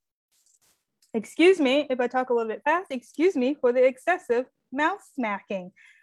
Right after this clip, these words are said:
Like I said, this is the fourth episode recording. I think that's my barrier about the fourth, fifth episode of recording podcast episodes.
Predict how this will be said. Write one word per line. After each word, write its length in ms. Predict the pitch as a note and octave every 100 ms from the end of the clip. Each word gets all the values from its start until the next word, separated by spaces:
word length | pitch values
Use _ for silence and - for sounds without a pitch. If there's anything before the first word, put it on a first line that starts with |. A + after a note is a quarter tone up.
| _
Like 120 | C4+
I 40 | C#4
said, 380 | D4+ B3 G3 G3
this 120 | A3
is 60 |
the 140 | A#3+ A3
fourth 180 | B3+ B3
episode 340 | A3+ A#3+ A3+
recording. 580 | G3+ G3+ C#4 C4 G3+ F#3 F#3+
I 140 | G3 - -
think 240 | D4+ D4
that's 280 | B3 B3 -
my 180 | G#3+ F#3+
barrier 500 | F#3+ G#3 F3+ E3+ F#3 G3+
about 340 | G3 F#3+ F#3+ F#3+
the 140 | F#3+ -
fourth, 200 | A3+ A3 -
fifth 140 | G3+ G3
episode 560 | G3 - G3+ F#3+ F#3 - _ _ _ _ _ _ _ _
of 140 | A3
recording 420 | G#3+ A3+ B3+ A#3 A3
podcast 420 | B3+ C#4 A3+ A3+
episodes. 680 | G3+ - G3+ F#3+ F3+ -